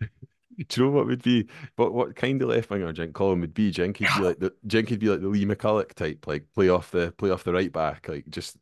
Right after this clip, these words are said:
Speaker 1: back in and try and, try and win aerial balls, or Jink
Speaker 2: That's
Speaker 1: could be like,
Speaker 2: thinking
Speaker 1: knock it in behind type, or
Speaker 2: I was
Speaker 1: get to
Speaker 2: thinking,
Speaker 1: the byline.
Speaker 2: like, you saw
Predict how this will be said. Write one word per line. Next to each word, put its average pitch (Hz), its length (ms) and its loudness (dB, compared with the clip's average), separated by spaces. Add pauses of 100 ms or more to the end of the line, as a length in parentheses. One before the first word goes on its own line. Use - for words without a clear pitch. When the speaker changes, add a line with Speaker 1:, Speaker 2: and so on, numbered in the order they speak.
Speaker 1:
back 85 300 0
in 90 140 4
and 78 200 -4
try 82 160 0
and, 82 160 -6 (400)
try 82 160 -2
and 82 80 -4
win 82 120 -2
aerial 85 300 0
balls, 87 440 -2
or 69 180 -8 (360)
Jink 95 160 0
Speaker 2:
That's 92 100 -4
Speaker 1:
could 78 60 -8
be 82 100 0
like, 73 80 0
Speaker 2:
thinking - 80 -4
Speaker 1:
knock 90 240 0
it - 80 0
in 87 100 -4
behind 92 480 -2
type, 90 400 -2
or 76 320 -6 (960)
Speaker 2:
I 107 60 -10
was 117 120 -6
Speaker 1:
get 147 200 4
to - 20 4
Speaker 2:
thinking, 127 60 2
Speaker 1:
the 82 80 2
byline. 90 320 2
Speaker 2:
like, 82 100 -10
you - 160 -20
saw 117 220 4